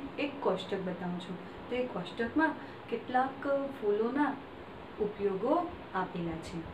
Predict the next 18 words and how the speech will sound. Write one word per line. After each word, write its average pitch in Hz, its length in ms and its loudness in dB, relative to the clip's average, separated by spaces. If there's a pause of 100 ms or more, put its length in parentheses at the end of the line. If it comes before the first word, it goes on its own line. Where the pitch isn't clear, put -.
(220)
બરાબર? 202 360 2 (280)
અને 240 160 0
એની 185 420 0
સામે 302 260 8 (180)
એક 208 160 4
એક 277 200 -4
ઉદાહરણ 185 580 0
પણ 320 200 4 (140)
આપેલું 175 380 -2
છે, 180 340 -4
એટલે 226 160 2
કે 254 320 -4
કયા 196 260 4
ફૂલમાંથી 247 600 -2
શું 220 340 -6
શું 262 220 -4
બને 302 240 6
છે 240 180 0